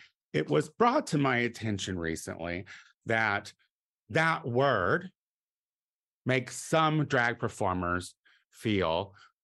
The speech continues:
unsafe. And that really bugged me as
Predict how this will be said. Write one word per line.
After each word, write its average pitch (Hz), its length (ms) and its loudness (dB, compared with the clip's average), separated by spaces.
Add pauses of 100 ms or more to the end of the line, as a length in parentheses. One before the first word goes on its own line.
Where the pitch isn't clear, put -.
(140)
unsafe. 143 800 -2 (2750)
And 113 800 2 (320)
that 170 340 4
really 131 360 4
bugged 95 640 -2
me 151 460 2 (880)
as 107 480 -2